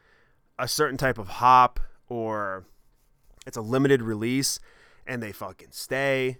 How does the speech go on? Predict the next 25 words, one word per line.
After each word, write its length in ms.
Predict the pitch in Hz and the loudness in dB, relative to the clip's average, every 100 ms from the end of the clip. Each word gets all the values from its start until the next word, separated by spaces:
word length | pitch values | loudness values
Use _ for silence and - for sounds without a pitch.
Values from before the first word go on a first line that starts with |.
| - | -14
and 140 | 107 95 | -20 -20
they 120 | 90 | -16
stay 640 | - - 120 123 120 117 | -14 -4 0 0 0 -2
and 120 | 113 | -6
they 80 | 104 | -12
upload 420 | - 107 110 101 | -10 -10 -10 -10
pictures 360 | - 110 120 107 | -8 -8 -10 -12
of 140 | 104 | -12
the 100 | 90 | -16
foam 640 | - - 143 139 139 139 131 | -20 -2 2 4 6 6 4
on 160 | 127 | 0
the 80 | 123 | -2
beer 460 | 110 120 120 117 113 | -4 -4 -2 -2 -4
and 200 | 107 90 | -8 -18
the 60 | |
glass 800 | 95 104 104 120 123 120 117 - - - - - | -16 -6 2 6 8 6 2 -4 -10 -20 -20 -18
and 200 | - 104 | -12 -12
fucking 580 | - 110 101 110 95 92 | -10 -10 -10 -14 -16 -16
the 80 | 95 | -18
food 420 | - - 147 147 | -14 -4 -2 2
they're 140 | 135 127 | 2 2
getting. 640 | 127 120 117 113 110 110 | 2 2 2 0 -4 -10
And 220 | 123 120 | -10 -8
it's 180 | 117 - | -8 -12
like, 760 | 110 117 113 110 104 _ - | -6 -2 -2 -4 -8 _ -20